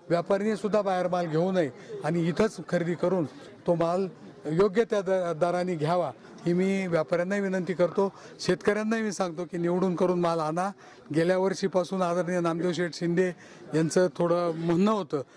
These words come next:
की काहीतरी मार्केटनी इथं काम करावं, पण मागच्या वर्षी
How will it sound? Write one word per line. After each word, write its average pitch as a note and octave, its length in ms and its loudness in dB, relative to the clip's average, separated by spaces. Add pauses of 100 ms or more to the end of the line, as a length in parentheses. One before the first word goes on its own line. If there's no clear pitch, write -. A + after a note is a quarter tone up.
(180)
की D#3+ 60 -4
काहीतरी E3+ 320 0
मार्केटनी E3+ 580 0
इथं E3+ 160 0
काम E3+ 240 0
करावं, F3 340 0 (400)
पण D#3 80 2
मागच्या D3+ 300 2
वर्षी F#3 440 0